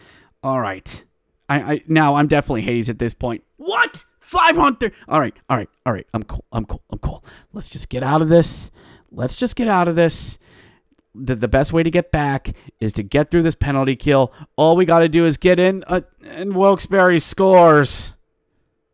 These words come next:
Five-on-three power play goal because the ref decided to get a little, <sighs> okay, maybe this is the mythical hockey gods getting back at us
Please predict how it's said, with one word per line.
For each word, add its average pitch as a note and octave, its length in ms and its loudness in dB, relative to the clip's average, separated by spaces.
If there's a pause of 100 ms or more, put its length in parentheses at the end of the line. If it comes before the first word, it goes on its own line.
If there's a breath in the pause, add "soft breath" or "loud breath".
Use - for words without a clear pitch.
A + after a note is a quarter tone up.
(680)
Five-on-three F#3+ 1000 6
power F3 400 6
play F3 280 4
goal E3+ 440 8
because D#3+ 720 2
the B2+ 180 -2
ref C3 420 0
decided D3 520 0
to C3+ 60 -8
get C#3 220 -2
a D3 60 2
little, C3 480 -2 (1200 soft breath)
<sighs> - 20 -16 (2750 loud breath)
okay, B2+ 440 -4 (400)
maybe D#3 360 2
this F3+ 240 0
is G#3 400 4
the C#3+ 100 -4
mythical D3 440 -2
hockey B2+ 320 -2
gods A#2 540 -4 (720 soft breath)
getting D3 300 0
back B2 320 -4
at A#2 180 -4
us A2 360 -10